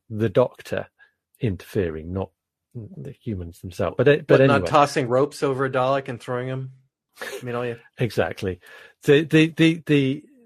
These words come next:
Speaker 1: the idea is a, is a nice one, and it is the idea from the Cult of Skaro in, in The Lost Planet, right?
Speaker 2: Yep.
Speaker 1: I mean,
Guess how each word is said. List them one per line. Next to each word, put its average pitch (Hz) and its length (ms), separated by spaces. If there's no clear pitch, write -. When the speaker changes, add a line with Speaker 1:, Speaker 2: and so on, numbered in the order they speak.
Speaker 1:
the 147 120
idea 147 460
is 110 140
a, 131 120
is 127 200
a 110 40
nice 120 320
one, 98 160
and 135 160
it 170 80
is 151 240
the 127 180
idea 123 420
from 113 360
the 117 100
Cult 131 300
of 120 80
Skaro 95 500
in, 98 400
in 113 140
The 107 80
Lost 110 260
Planet, 107 340
right? 143 280
Speaker 2:
Yep. 160 200
Speaker 1:
I 135 60
mean, 127 300